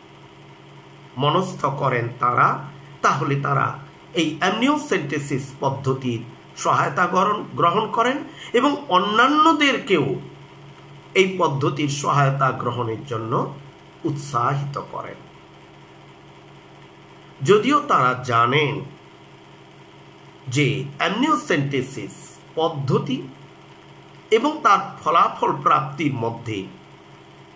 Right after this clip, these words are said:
প্রায় চার সপ্তাহ সময় কেটে যায়, এক মাস। এবং এই সময়টায় গর্ভবতী মাকে তথা, তথা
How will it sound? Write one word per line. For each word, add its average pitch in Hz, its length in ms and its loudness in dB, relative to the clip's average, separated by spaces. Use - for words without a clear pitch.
প্রায় 151 240 2
চার 214 240 4
সপ্তাহ 196 540 -2
সময় 131 500 -2
কেটে 117 300 -4
যায়, 98 340 -6
এক 143 300 2
মাস। 117 480 2
এবং 202 320 0
এই 302 200 6
সময়টায় 143 680 0
গর্ভবতী 196 720 0
মাকে 131 580 2
তথা, 214 540 0
তথা 190 440 -2